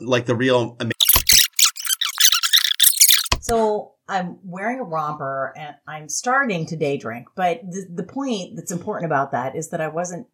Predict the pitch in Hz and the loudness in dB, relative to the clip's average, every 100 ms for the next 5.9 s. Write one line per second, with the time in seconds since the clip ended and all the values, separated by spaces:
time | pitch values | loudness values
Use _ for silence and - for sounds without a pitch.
0 | _ _ 190 180 165 165 175 160 147 147 | _ _ -2 0 -2 -4 -6 -8 -4 0
1 | 156 - - 220 247 262 262 185 175 - | 2 2 -2 0 0 0 -2 -2 -4 0
2 | 214 214 143 165 185 190 156 165 185 165 | 0 0 -2 0 0 0 -4 -4 -4 -4
3 | 156 196 196 - 196 180 175 165 160 147 | -4 -4 -4 -2 -2 -2 0 0 0 -2
4 | - 156 160 143 156 143 151 131 - - | 0 0 -2 -2 -2 -2 -2 -4 -4 -10
5 | - - - - 147 156 135 156 | -16 -18 -20 -14 -8 -6 -6 -6